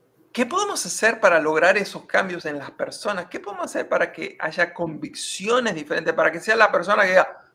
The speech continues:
"No lo voy a hacer porque esto me está haciendo daño, no porque fulanito me lo está diciendo, sino porque yo ya, ya lo sé, ya está grabado en mi cabeza".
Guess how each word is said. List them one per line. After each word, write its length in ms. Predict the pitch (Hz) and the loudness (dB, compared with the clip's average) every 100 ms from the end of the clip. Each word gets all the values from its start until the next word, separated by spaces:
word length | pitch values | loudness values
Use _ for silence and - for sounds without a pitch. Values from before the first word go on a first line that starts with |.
| _ | _
"No 440 | 160 165 185 254 | -12 -2 4 4
lo 180 | 359 240 | 6 4
voy 160 | 196 208 | 6 6
a 40 | |
hacer 340 | 185 214 226 - | 6 4 2 0
porque 400 | 170 165 - - | -2 -2 -6 -6
esto 420 | 240 233 233 - 202 | 0 0 0 -4 -4
me 140 | 165 | -6
está 280 | 147 - 190 | -4 2 2
haciendo 580 | - 151 - 180 185 175 | 2 -4 -6 -8 0 4
daño, 260 | 190 180 | 4 2
no 300 | 175 196 262 262 | 0 4 4 6
porque 400 | 233 - 180 - | 4 4 -4 -2
fulanito 520 | 170 165 185 226 220 | 2 2 0 0 0
me 100 | 180 | 0
lo 80 | 160 | 0
está 140 | 160 | 2
diciendo, 340 | 165 175 208 170 | 0 0 -8 -8
sino 260 | 160 185 | -6 -4
porque 300 | - - 143 - | -4 -6 -10 -6
yo 160 | 185 | -2
ya, 240 | 185 185 185 - - | 6 4 4 -6 0
ya 220 | 185 202 | 6 6
lo 180 | 196 170 | 6 0
sé, 380 | - - 202 | -2 0 0
ya 220 | 160 180 185 | 2 2 2
está 300 | 180 190 185 | 2 4 6
grabado 880 | 175 160 143 165 202 202 147 - _ _ - | 6 4 4 6 6 6 4 -2 _ _ -16
en 160 | 139 | -14
mi 100 | 139 | -14
cabeza". 520 | - - 131 - - | -6 -6 -6 -12 -16